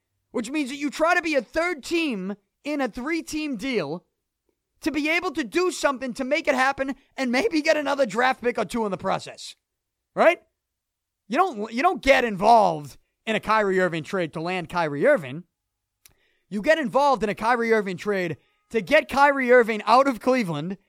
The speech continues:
to make sure he's traded out of Cleveland, and to make sure that's a three-team deal or a four-team deal,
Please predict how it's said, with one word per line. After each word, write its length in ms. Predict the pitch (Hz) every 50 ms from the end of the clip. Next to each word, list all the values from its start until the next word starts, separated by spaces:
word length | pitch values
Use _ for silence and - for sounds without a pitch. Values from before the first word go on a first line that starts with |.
| _ _ _
to 120 | - 220 214
make 220 | 208 240 277 240
sure 160 | - 294 285
he's 100 | 269 240
traded 320 | - - 262 262 269 262 262
out 140 | 247 240 233
of 80 | 226
Cleveland, 480 | - - 226 226 196 165 156 143 143 - _ _ _ -
and 120 | - 214 175
to 120 | 220 220
make 180 | 233 262 277 240
sure 160 | - 277 269
that's 220 | 254 247 240 -
a 40 | 214
three-team 540 | - 208 220 277 294 247 - 285 277 277 254
deal 360 | 226 247 247 240 240 233 - _ _ _ -
or 180 | 220 214 196
a 60 | 185
four-team 560 | 175 - 254 277 285 269 - - 254 247 240 202
deal, 400 | 214 214 214 214 208 196 185